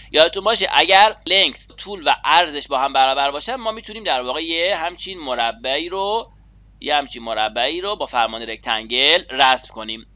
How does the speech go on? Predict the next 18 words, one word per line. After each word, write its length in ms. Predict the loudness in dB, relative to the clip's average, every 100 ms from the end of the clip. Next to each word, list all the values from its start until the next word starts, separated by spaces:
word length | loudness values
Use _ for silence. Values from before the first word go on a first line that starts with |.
| _ _ -20 -20 -20 _
در 360 | 4 6 6 2 _ _
اعلان 360 | -2 0 2 4
بعدی 680 | 6 6 4 -4 -6 -6 -10
که 80 | -4
ما 120 | -4
اومدیم 360 | 0 0 0 -6
اینجا 380 | -10 0 2 2
فرست 380 | 2 -2 -2 -2
کورنر 300 | -2 -2 -2
رو 80 |
براش 280 | 2 2 2
معرفی 380 | 2 2 0 -4
کردیم، 560 | 0 0 0 -6 -8 -6
من 120 | -6
کلید 280 | -8 -8 -6
اسکیپ 380 | -8 -8 -8
رو 80 | -8
بزنم. 520 | -8 -4 0 0 -2